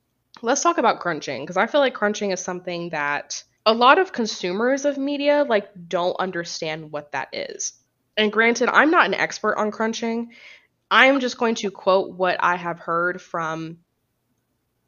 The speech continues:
people who actually work in industries like this where they do have to crunch. So whenever you are held to a specific deadline to produce content,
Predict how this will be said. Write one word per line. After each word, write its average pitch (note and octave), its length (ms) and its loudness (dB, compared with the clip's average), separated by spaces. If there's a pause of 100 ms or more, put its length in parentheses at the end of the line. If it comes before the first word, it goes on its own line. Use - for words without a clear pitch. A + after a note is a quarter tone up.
(160)
people G#3 260 -2
who G#3 120 2
actually F3 340 2
work D#3 340 -6
in G#3 80 -4
industries A#3 560 -4
like A#3+ 200 -4
this B3 240 -6
where F#3+ 120 -2
they E3+ 100 -4
do E3 140 -8
have D#3+ 160 -12
to - 80 -18
crunch. - 360 -10
So F3+ 320 0 (480)
whenever C#4 440 2
you A3+ 640 -2
are F3 140 2
held G3 280 -2
to G3+ 80 -2
a F#3 40 0
specific F#3 460 -8
deadline F#3 520 -4
to F#3+ 120 -6
produce E3+ 480 -10
content, F#3 720 -8